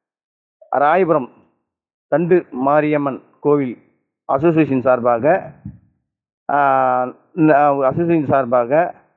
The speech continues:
ஜலபதி அவர்களும் அவருடன் அவர் நண்பர்களும் கலந்து கொண்டு இவ்விழாவினை சிறப்பித்தார்கள். இவ்விழாவில் கலந்து கொண்டு பொதுமக்கள் குறைஞ்சது ஒரு ஐந்நூறு பேர் பயனடைந்தார்கள்.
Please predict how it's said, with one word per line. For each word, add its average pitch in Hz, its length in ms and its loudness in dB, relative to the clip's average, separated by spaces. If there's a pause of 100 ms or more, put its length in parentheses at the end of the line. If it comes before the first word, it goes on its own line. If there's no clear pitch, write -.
(880)
ஜலபதி 160 440 2
அவர்களும் 143 480 -2 (200)
அவருடன் 156 580 0 (140)
அவர் 135 160 0
நண்பர்களும் 151 680 -2
கலந்து 151 280 0
கொண்டு 135 240 0
இவ்விழாவினை 147 880 2 (140)
சிறப்பித்தார்கள். 127 680 0 (1120)
இவ்விழாவில் 180 600 2
கலந்து 165 340 -2
கொண்டு 151 540 -2 (220)
பொதுமக்கள் 165 640 0 (1000)
குறைஞ்சது 170 380 -2
ஒரு 151 240 2
ஐந்நூறு 170 380 2
பேர் 180 160 4
பயனடைந்தார்கள். 131 1000 -2